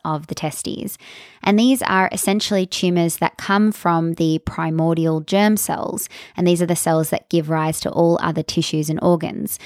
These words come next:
So you often get very mixed tumours, so tumours with lots of different cell types in them. Of the germ cell tumours, there's two main types, the seminomatous tumours and the non-seminomatous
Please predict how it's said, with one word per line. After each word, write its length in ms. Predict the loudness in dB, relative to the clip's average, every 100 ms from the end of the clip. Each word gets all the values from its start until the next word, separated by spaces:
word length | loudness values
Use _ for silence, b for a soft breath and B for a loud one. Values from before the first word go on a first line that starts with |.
| B -4
So 120 | 2
you 80 | 4
often 240 | 4 2
get 220 | 2 0
very 260 | 2 2 2
mixed 680 | 0 0 -2 -4 -10 -8 -10 _ _ _
tumours, 480 | -4 -2 0 -2 -6
so 160 | -4 -4
tumours 320 | 0 2 2
with 140 | 2
lots 260 | 2 0 0
of 60 | 0
different 340 | 0 -2 -4
cell 220 | 0 0
types 420 | -2 -6 -8 -8 0
in 160 | 2 2
them. 280 | -2 -8 -12 _ _ _ _ _ _ _ _ 0
Of 240 | 2 2
the 80 | 0
germ 240 | 4 4
cell 180 | 4 0
tumours, 460 | 0 2 2 2 2
there's 240 | 0 -2
two 320 | -4 -2 0
main 300 | 0 -2 -6
types, 600 | -4 -2 -2 -4 -10 -12 B B B B B B
the 260 | 0 2 0 -4
seminomatous 1160 | -4 0 2 4 4 4 2 0 -2 -2 -8 -10
tumours 720 | -4 0 0 0 -2 -6 -12 -16 _ _ -2
and 200 | 0 2
the 220 | 2 2
non-seminomatous 1800 | 0 2 4 4 4 4 0 -6 -6 -2 0 0 -2 -2 -4 -6 -6 -10